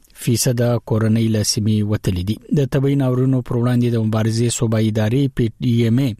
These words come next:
د عملیاتو له وجې د شاوخوا یو لک وګړو د بې کوره کېدو اټکټ کړی دی. چارواکو خلکو ته ویلي ول چې د جنوري پر لسمه تر پنځویشتمه پورې دي کډې وکړي. خو اوس د واورو او بارانونو له وجې په دا لړۍ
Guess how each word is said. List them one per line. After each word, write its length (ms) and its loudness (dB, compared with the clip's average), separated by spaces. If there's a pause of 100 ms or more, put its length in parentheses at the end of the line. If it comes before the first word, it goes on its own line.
(1200)
د 80 -2
عملیاتو 420 0
له 60 2
وجې 280 0
د 120 0
شاوخوا 640 0
یو 800 2 (140)
لک 460 0
وګړو 520 2
د 80 -2
بې 260 0
کوره 160 0
کېدو 340 -2 (360)
اټکټ 300 -4 (100)
کړی 220 0
دی. 120 0 (260)
چارواکو 400 0
خلکو 300 -2
ته 140 -2
ویلي 220 2
ول 160 0
چې 180 -8
د 100 -2
جنوري 400 0
پر 160 -4
لسمه 580 0
تر 160 -4 (160)
پنځویشتمه 500 0
پورې 220 -6
دي 400 -2
کډې 160 -2
وکړي. 320 -8 (520)
خو 300 0
اوس 260 -2 (260)
د 100 -2
واورو 500 2
او 60 0
بارانونو 520 0
له 100 2
وجې 600 0
په 60 -6
دا 160 0
لړۍ 260 0